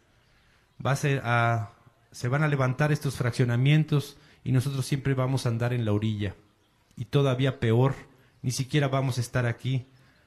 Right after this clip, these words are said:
porque la miseria y la explotación se van a agudizar tanto que nos van a obligar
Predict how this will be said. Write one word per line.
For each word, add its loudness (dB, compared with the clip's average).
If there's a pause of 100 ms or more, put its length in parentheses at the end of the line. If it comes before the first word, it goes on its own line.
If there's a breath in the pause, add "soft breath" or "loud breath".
(220 soft breath)
porque -4
la 0
miseria 2
y 0
la -4
explotación 0
se -2
van -2
a -4
agudizar -2
tanto -2
que -4
nos -2
van -2
a 2
obligar 0